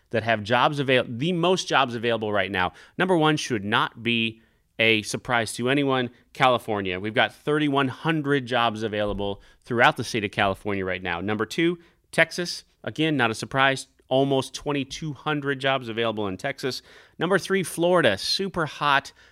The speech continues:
for covid right now. Um, it, this is one you should, <sighs> you, you, if,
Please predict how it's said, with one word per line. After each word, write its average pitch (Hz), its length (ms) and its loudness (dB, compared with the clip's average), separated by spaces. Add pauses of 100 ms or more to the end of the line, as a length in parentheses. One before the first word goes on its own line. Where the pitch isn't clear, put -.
(120)
for 131 300 2
covid 139 460 -2
right 120 220 2
now. 117 380 0 (320)
Um, 104 420 4 (120)
it, 143 200 -2 (240)
this 127 220 -2
is 151 140 -2
one 156 160 2
you 143 80 -2
should, 123 260 -8 (300)
<sighs> - 280 -18
you, 131 240 -2
you, 135 200 -14 (720)
if, 147 240 0